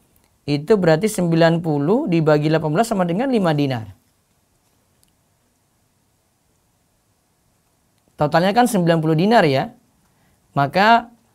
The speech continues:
eh, pemilik ranting satu membayar satu kali lima. Ah, ini untung-untungan lagi ini.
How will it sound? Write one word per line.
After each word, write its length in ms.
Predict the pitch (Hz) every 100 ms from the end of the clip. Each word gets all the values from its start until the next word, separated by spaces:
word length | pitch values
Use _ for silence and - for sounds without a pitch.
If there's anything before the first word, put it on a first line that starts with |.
| _ _ _ _ _ _ -
eh, 360 | 151 160 165 165
pemilik 320 | 170 220 254
ranting 320 | 226 208 208
satu 560 | 190 165 147 - 220 -
membayar 560 | 185 170 156 147 214
satu 240 | 233 202 220
kali 160 | 180
lima. 320 | 170 165 143
Ah, 320 | - 131 120 117
ini 160 | 190
untung-untungan 560 | 160 151 151 139 135 135
lagi 320 | 233 202 190
ini. 240 | 175 131